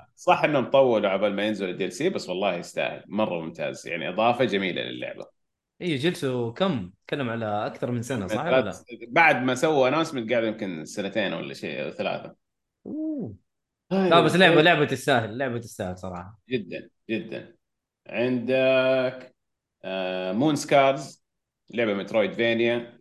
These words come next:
Speaker 1: نزلت على الجيم باس مجانًا.
Speaker 2: صح، صح، برضه نزلت على الجيم باس. جربتها، بس ما،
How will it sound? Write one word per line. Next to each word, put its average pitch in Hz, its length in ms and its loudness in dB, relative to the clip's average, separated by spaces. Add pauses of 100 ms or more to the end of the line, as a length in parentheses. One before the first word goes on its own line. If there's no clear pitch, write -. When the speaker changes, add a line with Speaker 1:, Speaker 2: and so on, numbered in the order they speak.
(140)
Speaker 1:
نزلت 101 460 -2
على 90 240 -2
الجيم 90 260 -4
باس 92 300 -4
مجانًا. 95 580 -6
Speaker 2:
صح، - 520 -2
صح، 123 340 -4
برضه 123 260 0
نزلت 113 340 0
على 101 60 -2
الجيم 104 200 -4
باس. 104 140 -4
جربتها، 185 500 6
بس 165 220 2
ما، 156 540 2